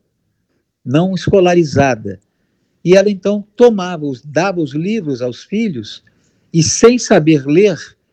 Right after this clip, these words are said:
ela no fim de semana tomava a lição dos livros que os filhos estudavam e devolvia para as patroas depois deles aprenderem.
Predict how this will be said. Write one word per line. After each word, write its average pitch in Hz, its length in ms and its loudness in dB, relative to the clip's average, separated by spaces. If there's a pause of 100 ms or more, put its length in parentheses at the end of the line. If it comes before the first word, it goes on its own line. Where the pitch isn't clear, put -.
(100)
ela 160 240 -2
no 165 140 -10
fim 220 240 -6
de 202 80 -10
semana 180 500 -4
tomava 180 480 -4
a 185 40 -2
lição 170 520 -6 (400)
dos 143 300 -2
livros 180 800 -2 (380)
que - 120 0
os 170 140 2
filhos 190 420 0
estudavam 135 800 -2 (1400)
e 190 200 6
devolvia 202 800 2
para 190 560 -4
as 208 140 -12
patroas 165 720 -2
depois 151 440 -6
deles 156 220 -4
aprenderem. 135 800 -4